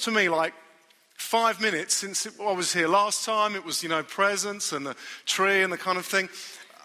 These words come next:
I think one year we even had a tree lying around from last year. When this Christmas comes round,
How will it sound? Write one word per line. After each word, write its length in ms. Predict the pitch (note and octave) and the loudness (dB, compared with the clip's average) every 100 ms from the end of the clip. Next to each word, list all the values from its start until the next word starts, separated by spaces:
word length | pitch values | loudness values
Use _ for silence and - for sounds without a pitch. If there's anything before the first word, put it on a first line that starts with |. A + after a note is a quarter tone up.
| - - | -14 -8
I 60 | |
think 280 | E3+ C4+ A3 - - | -2 0 0 -4 -8
one 220 | F#3+ A#3+ A3+ | 0 2 4
year 160 | G3+ | 2
we 160 | F#3+ G3+ | 2 -2
even 160 | F3+ | 0
had 120 | F#3 G3 | 0 0
a 60 | |
tree 240 | G#3+ G#3+ F#3 | 0 0 2
lying 320 | F3+ F#3 F#3 | 4 2 2
around 400 | F3+ F#3+ F3+ F3+ | 0 2 0 -4
from 140 | E3+ | -2
last 360 | F#3 F#3 F3+ - | 0 0 0 -2
year. 120 | F3 | -2
When 160 | E3 E3 | 0 -2
this 160 | F3 | -2
Christmas 400 | - F3+ - E3+ | -2 -4 -4 -6
comes 300 | - F3 E3 | -4 -4 0
round, 280 | E3+ D#3+ E3 | 2 2 0